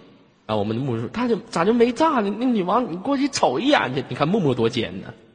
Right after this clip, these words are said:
<laughs> 木木当初就不虎，他咋不说自己去瞅一眼，让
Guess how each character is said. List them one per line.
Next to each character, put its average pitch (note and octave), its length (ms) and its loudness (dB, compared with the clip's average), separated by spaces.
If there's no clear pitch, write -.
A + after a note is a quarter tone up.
<laughs> - 1000 2
木 D4+ 140 8
木 G#3 80 6
当 A#3 160 6
初 A3 100 0
就 A3+ 100 2
不 C4+ 200 2
虎， - 320 -8
他 A#3+ 100 6
咋 G#3+ 100 8
不 G#3+ 80 2
说 B3 160 4
自 B3 160 0
己 D3+ 140 -8
去 E3 100 2
瞅 A#2+ 220 2
一 B2 60 4
眼， A2+ 80 6
让 F#3 100 6